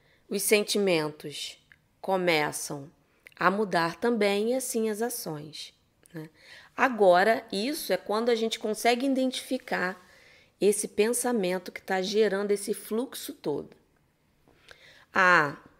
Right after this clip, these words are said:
eu, sei lá, eu encontro, né, vou fazer uma entrevista de trabalho,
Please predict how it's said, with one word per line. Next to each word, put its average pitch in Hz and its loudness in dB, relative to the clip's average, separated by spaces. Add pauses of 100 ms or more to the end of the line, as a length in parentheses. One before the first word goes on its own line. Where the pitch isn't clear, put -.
(340)
eu, 180 2 (100)
sei 202 0
lá, 156 2 (640)
eu 180 4
encontro, 240 2 (880)
né, 185 4
vou 208 4
fazer 214 4
uma 214 2
entrevista 208 2
de 185 -6
trabalho, 156 0